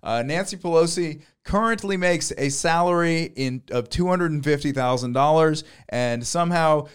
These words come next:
she has the money to buy five million dollars worth of Nvidia call options. So this is what's insane about this story. Uh, a call option works like this. A call option is basically a bet that a stock is gonna go up a certain amount. So you have a stock,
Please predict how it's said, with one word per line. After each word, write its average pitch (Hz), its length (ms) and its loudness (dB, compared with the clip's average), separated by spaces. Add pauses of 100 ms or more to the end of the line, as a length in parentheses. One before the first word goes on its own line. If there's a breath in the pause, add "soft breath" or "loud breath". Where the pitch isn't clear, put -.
she 143 200 -2
has 139 260 0
the 143 80 -4
money 135 360 0
to 131 160 -6
buy 123 500 0 (220 soft breath)
five 165 320 0
million 160 220 0
dollars 127 440 -2
worth 120 260 -2
of 110 60 -10
Nvidia 113 580 -4
call 98 240 -6
options. 87 540 -12 (500)
So 123 560 0
this 151 240 -4
is 165 140 -6
what's 151 240 -4
insane 131 400 -4
about 104 280 -6
this 98 140 -10
story. - 380 -12 (420)
Uh, 110 520 -4
a 117 60 -12
call 170 300 -4
option 147 320 -4
works 113 280 -8
like 104 200 -10
this. 78 320 -12
A - 60 -20
call 147 260 -8
option 131 320 -8
is 113 120 -8
basically 107 420 -8
a 101 60 -10
bet 98 380 -10
that 101 100 -14
a 95 40 -12
stock 101 580 -8
is 104 220 -10
gonna 101 200 -12
go 98 120 -8
up 95 140 -10
a - 20 -18
certain 95 300 -12
amount. 87 300 -16
So - 80 -14
you 98 40 -10
have 92 80 -12
a 92 40 -14
stock, 113 400 -8